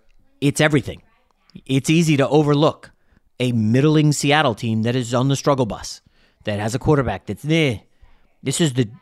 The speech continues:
uh, Dallas has dominated everybody at home. This is their third, uh, Philadelphia next week will be their third straight home game.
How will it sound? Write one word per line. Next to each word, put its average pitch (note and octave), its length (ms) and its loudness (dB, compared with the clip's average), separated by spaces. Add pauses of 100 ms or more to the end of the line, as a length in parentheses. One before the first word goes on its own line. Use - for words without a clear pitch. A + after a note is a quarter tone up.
uh, C#3 120 0
Dallas E3 400 0
has C3 180 -2 (140)
dominated C#3 760 2
everybody C#3 500 2
at B2 60 0
home. B2+ 240 0
This C3 200 -2
is C3 80 -2
their B2+ 180 2
third, D#3 720 2 (540)
uh, D3+ 200 -2
Philadelphia F3 760 4 (320)
next C#3+ 280 -2
week C#3 220 -2
will D3 100 6
be C#3 140 4
their C3 160 4
third C#3 260 0
straight B2 220 0
home A2+ 180 -2
game. F2 200 -8